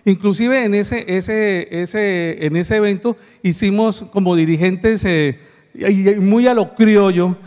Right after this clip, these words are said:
una, las primeras cuantificaciones de impacto de medios de comunicación que se hicieron después de un evento en el país,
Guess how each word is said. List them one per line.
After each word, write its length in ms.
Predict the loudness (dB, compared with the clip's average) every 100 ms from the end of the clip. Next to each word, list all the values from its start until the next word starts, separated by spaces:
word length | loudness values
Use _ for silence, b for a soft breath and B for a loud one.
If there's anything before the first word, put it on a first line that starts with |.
| B B -2
una, 360 | 0 2 2
las 160 | 0 0
primeras 400 | 0 0 0 -2
cuantificaciones 760 | -6 -4 -6 -2 0 0 0
de 60 | -2
impacto 500 | -2 -2 -2 -2 -2
de 80 | -2
medios 300 | -2 -2 -4
de 100 | -6
comunicación 540 | -6 -6 -6 -8 -8
que 100 | -8
se 80 | -10
hicieron 320 | -8 -6 -6
después 240 | -6 -6
de 80 | -4
un 80 | -4
evento 300 | -4 -4 -8
en 60 | -10
el 80 |
país, 440 | -6 -4 -4 -6